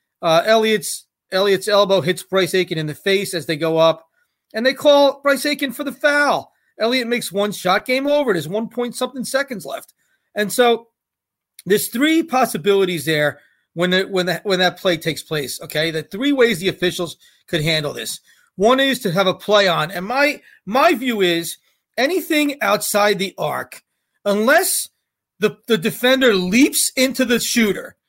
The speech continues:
which clearly did not happen here. Aiken went up, straight up. Unless the defender leaps into the shooter, that it should be a, that you can easily call a play on there. Game goes into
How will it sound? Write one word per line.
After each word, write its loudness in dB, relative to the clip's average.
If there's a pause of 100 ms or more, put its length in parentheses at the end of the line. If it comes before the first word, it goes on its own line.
(200)
which -6
clearly 2
did -2
not 0
happen 0
here. -4 (200)
Aiken 2
went 4
up, 2
straight 0
up. 0 (560)
Unless 2
the -4
defender 2
leaps 0
into -4
the -4
shooter, -4 (300)
that 2
it -10
should 0
be 4
a, 0 (160)
that 2
you -2
can -4
easily 2
call 4
a 0
play 4
on 2
there. 2 (240)
Game 0
goes 0
into -2